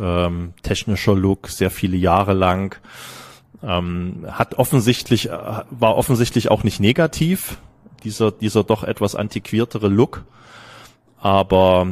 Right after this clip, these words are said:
ähm, und wir hatten da auch durchaus großen Respekt, als wir das ausgerollt haben, nach, nach so langer Zeit, äh, da etwas zu verändern. Man ist da ja immer ein bisschen unsicher.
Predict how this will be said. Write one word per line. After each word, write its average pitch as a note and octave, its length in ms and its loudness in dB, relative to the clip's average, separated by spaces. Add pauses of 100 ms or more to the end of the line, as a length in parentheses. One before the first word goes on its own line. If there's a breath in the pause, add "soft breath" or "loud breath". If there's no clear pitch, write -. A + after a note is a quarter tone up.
(160)
ähm, F#2 600 -4
und G2 220 -8
wir F#2+ 100 2
hatten G#2 200 0
da G2 100 4
auch F2+ 180 0
durchaus - 440 0
großen G2+ 320 -2
Respekt, - 480 -2
als G2 160 -6
wir F#2+ 80 -4
das - 160 -8
ausgerollt A2 580 0
haben, A#2+ 320 0
nach, G2 260 -4
nach G2+ 200 -4
so - 160 -2
langer G2+ 320 0
Zeit, G#2 460 0
äh, - 40 -8
da F#2+ 560 0
etwas - 320 -2
zu - 140 -2
verändern. A2 480 0
Man F2+ 160 0
ist - 180 -8
da F#2 80 2
ja F#2 120 2
immer F#2 160 0
ein F#2+ 140 -4
bisschen G#2 440 -4
unsicher. A2+ 560 2